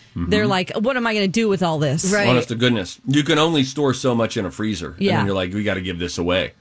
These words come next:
Speaker 2: Yeah.
Speaker 1: We received some from a, a local. A
Speaker 2: Did you?
Speaker 1: local. Yeah.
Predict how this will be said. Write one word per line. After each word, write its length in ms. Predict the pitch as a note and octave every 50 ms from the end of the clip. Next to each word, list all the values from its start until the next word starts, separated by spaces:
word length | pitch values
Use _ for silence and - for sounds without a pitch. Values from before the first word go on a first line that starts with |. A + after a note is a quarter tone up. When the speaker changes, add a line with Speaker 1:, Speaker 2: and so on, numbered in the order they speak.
| _ -
Speaker 2:
Yeah. 240 | F3 F3+ D3 - C#3+ -
Speaker 1:
We 140 | G2+ C3 D#3
received 580 | E3 D3+ B2+ - - B2+ B2 A#2 A2+ - -
some 260 | - - A#2+ G#2+ G#2+ G2
from 240 | - A#2 A2 G#2 G2+
a, 240 | G2 G2 F#2 F2+ - _ _ _ _ _ _ _ _ _
a 140 | - - G2 G2
local. 440 | G2 G2+ G2+ G2+ - F#2 D#2 - - _ _ _ _ _ _ _ _ _ _ _ _ _ _ _ _ _ -
A 140 | - F#2 G2
Speaker 2:
Did 180 | G2+ A2 A#2 A#2+
you? 60 | - C3+
Speaker 1:
local. 140 | B2 A2 G2+ - _ _ _ _ -
Yeah. 260 | A2 A#2+ B2 A2+ F#2